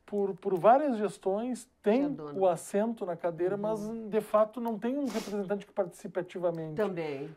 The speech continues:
Speaker 1: Essa
Speaker 2: Também
Speaker 1: pode ser uma
Speaker 2: acontece
Speaker 1: po-,
Speaker 2: isso.
Speaker 1: possibilidade de
Speaker 2: Também,
Speaker 1: resolver esse
Speaker 2: também,
Speaker 1: impasse.
Speaker 2: exatamente.
Speaker 1: Vai participar quem realmente que tiver interesse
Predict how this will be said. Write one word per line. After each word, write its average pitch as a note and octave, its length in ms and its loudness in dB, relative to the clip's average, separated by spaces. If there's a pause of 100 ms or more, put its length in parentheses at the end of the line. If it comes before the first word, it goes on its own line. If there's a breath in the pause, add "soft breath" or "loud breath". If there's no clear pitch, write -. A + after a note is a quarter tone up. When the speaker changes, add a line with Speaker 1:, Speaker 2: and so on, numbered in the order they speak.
(160)
Speaker 1:
Essa E3+ 180 0
Speaker 2:
Também E3+ 140 -2
Speaker 1:
pode F#3+ 200 6
ser G3+ 80 0
uma G3 140 2
Speaker 2:
acontece F#3+ 180 -2
Speaker 1:
po-, C#3 60 -4
Speaker 2:
isso. - 100 -14
Speaker 1:
possibilidade F3+ 640 0
de E3+ 80 -4
Speaker 2:
Também, - 120 2
Speaker 1:
resolver G#3 640 2
esse D3+ 120 -2
Speaker 2:
também, C#3+ 140 -4
Speaker 1:
impasse. D3+ 340 0
Speaker 2:
exatamente. F3+ 480 -4
Speaker 1:
Vai E3 120 8
participar - 460 0
quem C4 160 -6
realmente A3 400 0
que - 80 -20
tiver A#3+ 200 0
interesse A3 420 4